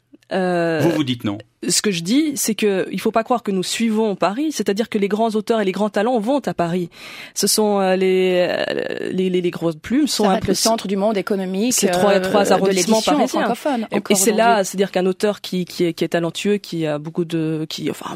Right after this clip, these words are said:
Speaker 1: peut pas, il y a pas que les talentueux qui vont là, il y a aussi dans les petites maisons d'édition des, des écrivains très talentueux, c'est pas ça que je dis. Mais les grandes plumes francophones sont à Paris. Les grandes plumes,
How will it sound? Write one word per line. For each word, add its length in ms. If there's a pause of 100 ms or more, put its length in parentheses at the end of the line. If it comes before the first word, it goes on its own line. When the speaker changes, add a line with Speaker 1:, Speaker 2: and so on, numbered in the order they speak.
(100)
Speaker 1:
peut 160
pas, 140
il 400
y 20
a 60
pas 100
que 120
les 80
talentueux 340
qui 120
vont 100
là, 160
il 80
y 20
a 20
aussi 300
dans 120
les 80
petites 180
maisons 180
d'édition 380
des, 160
des 240
écrivains 300
très 140
talentueux, 380
c'est 140
pas 120
ça 140
que 160
je 40
dis. 180 (340)
Mais 100
les 120
grandes 260
plumes 320 (140)
francophones 720 (300)
sont 280
à 60
Paris. 380 (460)
Les 160
grandes 240
plumes, 260